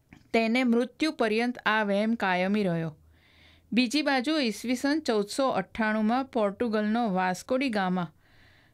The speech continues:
દક્ષિણ આફ્રિકાની ભૂશીરે પહોંચ્યો અને આગળ ક્યાં જવું તેની અવઢવમાં હતો. આ સમયે કચ્છનો ખલાસી કાનજી તેની વારે આવ્યો. કાનજીના વાણોના કાફલા પાછળ આવેલો વાસ્કો ડી ગામા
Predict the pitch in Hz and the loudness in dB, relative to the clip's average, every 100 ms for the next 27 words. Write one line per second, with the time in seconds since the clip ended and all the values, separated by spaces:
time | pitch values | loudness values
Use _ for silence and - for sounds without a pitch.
0 | - 220 233 233 320 339 247 220 277 254 | 0 4 4 2 0 2 0 0 -2 0
1 | 262 262 269 196 185 - 254 262 262 - | 0 2 2 2 0 2 2 0 -2 -2
2 | 202 185 - 226 170 _ _ - _ - | -2 0 0 0 -2 _ _ -20 _ 0
3 | 247 262 202 202 220 269 269 240 285 262 | 2 2 2 2 2 -2 0 2 2 2
4 | 226 202 208 - - 214 240 190 185 190 | 2 2 0 -4 -2 0 2 2 2 2
5 | 190 185 180 165 - 160 _ _ _ _ | 0 0 0 -2 -6 -10 _ _ _ _
6 | _ - _ _ 202 214 214 220 202 208 | _ -20 _ _ 4 4 2 0 2 2
7 | 220 254 294 - _ _ - 208 208 - | 2 2 -2 -12 _ _ 0 0 0 -4
8 | 220 233 254 - 180 180 196 - 247 - | 0 -2 -4 -4 0 0 -2 -4 -6 -2
9 | 190 185 185 190 226 175 _ _ _ _ | 0 0 0 0 0 -2 _ _ _ _
10 | 247 254 254 202 185 196 160 156 170 - | 2 2 2 2 2 0 0 -2 -6 -10
11 | _ _ _ - - _ 254 254 247 285 | _ _ _ -20 -20 _ 4 4 4 2
12 | 294 311 262 220 220 247 262 269 247 202 | 2 4 4 4 4 2 0 0 2 2
13 | 196 220 214 202 196 226 240 202 196 208 | 2 0 0 0 0 0 0 2 0 0
14 | 220 220 185 175 - 196 202 190 185 226 | 0 0 0 -2 -4 -2 0 0 2 0